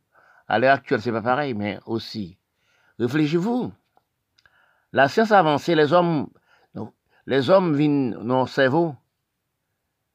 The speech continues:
des pa-, cerveau de lui-même, par lui-même. C'est pas lui qui est là. C'est, n'a jamais, c'est, c'est la personne qui est là. Et pourtant, c'est la personne qui est là. C'est le système cerveau de nous. Ça nous voit, ça nous utilise. Oui.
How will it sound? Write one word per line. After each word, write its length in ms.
des 180
pa-, 340
cerveau 360
de 100
lui-même, 320
par 140
lui-même. 540
C'est 180
pas 160
lui 140
qui 100
est 60
là. 180
C'est, 220
n'a 180
jamais, 320
c'est, 260
c'est 120
la 100
personne 320
qui 80
est 60
là. 260
Et 80
pourtant, 240
c'est 120
la 60
personne 240
qui 60
est 60
là. 160
C'est 140
le 40
système 400
cerveau 380
de 100
nous. 260
Ça 160
nous 180
voit, 240
ça 140
nous 100
utilise. 540
Oui. 240